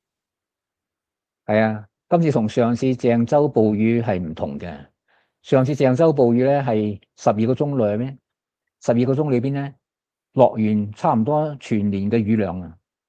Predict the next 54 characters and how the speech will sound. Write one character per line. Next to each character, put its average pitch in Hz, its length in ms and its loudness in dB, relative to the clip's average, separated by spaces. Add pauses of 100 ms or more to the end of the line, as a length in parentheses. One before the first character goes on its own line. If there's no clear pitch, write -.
確 139 100 0
實 120 160 0
嚟 98 140 -4
得 143 160 0
太 117 340 -6
過 113 120 -2
急、 135 140 -4 (280)
太 104 280 -8
過 98 80 -4
快 87 300 -6
啊！ 90 240 -20
突 - 80 -12
然， 65 220 -12 (580)
好 139 140 0
多 165 100 4
人 110 100 0
確 123 160 0
實 117 140 -4
係 101 120 -4
嚟 90 140 -4
唔 82 80 -10
切 101 140 -8
反 95 240 -8
應， 85 220 -10 (920)
導 120 160 2
致 131 100 -2 (160)
咗 143 280 2
地 117 220 2
鐵 131 200 0
呢 135 160 -2
仲 107 140 -4
喺 110 100 -2
處 123 120 -4
正 110 180 -2
常 82 180 -6
運 80 200 -8
行 67 180 -14
緊。 90 260 -12 (420)
我 117 100 -6
記 120 120 0
得 127 80 2
好 143 80 2
清 127 180 -2
楚， 110 100 0
嗰 113 280 2
陣 110 60 0
時 76 340 -12 (340)
啲 139 100 -6
洪 87 220 -6
水 110 220 -2
已 104 60 -2
經 117 160 0
浸 95 360 -2
到 98 120 -4